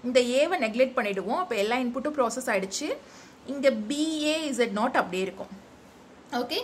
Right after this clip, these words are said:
இது ஒரு பாசிபிலிட்டி. இந்த பிரான்ச் பாத்தீங்கன்னா என்ன ஆகும்னா, அஹ், கியூ ஒன்ல ஏ கமா ஏ,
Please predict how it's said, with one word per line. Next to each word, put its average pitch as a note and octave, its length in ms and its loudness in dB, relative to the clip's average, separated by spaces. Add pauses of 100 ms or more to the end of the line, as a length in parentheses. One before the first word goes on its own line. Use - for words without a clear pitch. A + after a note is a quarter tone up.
(140)
இது C4 160 -4
ஒரு C#4+ 120 4
பாசிபிலிட்டி. B3 720 -2 (440)
இந்த D#4 280 2
பிரான்ச் D4+ 420 4
பாத்தீங்கன்னா B3+ 480 2
என்ன A#3+ 260 2
ஆகும்னா, A#3 320 0 (720)
அஹ், A#3 300 4
கியூ E4+ 280 2
ஒன்ல D4+ 440 2
ஏ B3 260 6
கமா A#3+ 320 4
ஏ, F3+ 100 -2